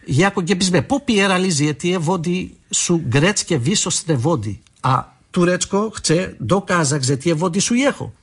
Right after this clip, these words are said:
Tak snaží posielať tých, e, prisťahovalcov vedome, vediac, že my musíme ich zachrániť vo vnútri mora,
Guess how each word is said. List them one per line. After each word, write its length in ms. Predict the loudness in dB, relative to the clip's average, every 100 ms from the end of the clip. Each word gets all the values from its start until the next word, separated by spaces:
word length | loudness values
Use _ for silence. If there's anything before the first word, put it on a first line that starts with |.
| -6
Tak 160 | -4
snaží 560 | -2 2 2 2 0 -4 -8 -20 _
posielať 360 | 0 2 2 0
tých, 160 | -4 -10
e, 40 | -16 -20 -16 -14 -12 -12 -6
prisťahovalcov 800 | 0 2 2 2 2 0 -2 -6 _ -6
vedome, 680 | 0 2 2 2 0 0 0
vediac, 640 | 0 0 0 2 0 0 -2
že 260 | 0 0
my 160 | 2 2
musíme 380 | 2 0 0 -2
ich 100 | -2
zachrániť 720 | -2 -2 -2 -4 -8 -12 0
vo 160 | 2
vnútri 400 | 2 0 2 2
mora, 400 | 2 0 -2 -4